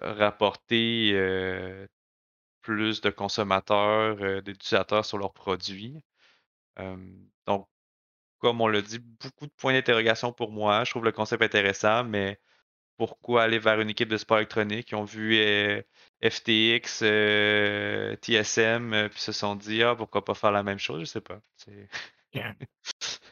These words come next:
Speaker 2: Moi, je pense que c'est exactement ça, en fait, là, mais c'est,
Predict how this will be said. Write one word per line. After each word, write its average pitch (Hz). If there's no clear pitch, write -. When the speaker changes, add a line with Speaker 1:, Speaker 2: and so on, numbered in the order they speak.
Speaker 2:
Moi, 156
je 160
pense 143
que 143
c'est 131
exactement 113
ça, -
en 185
fait, 196
là, 202
mais 131
c'est, 147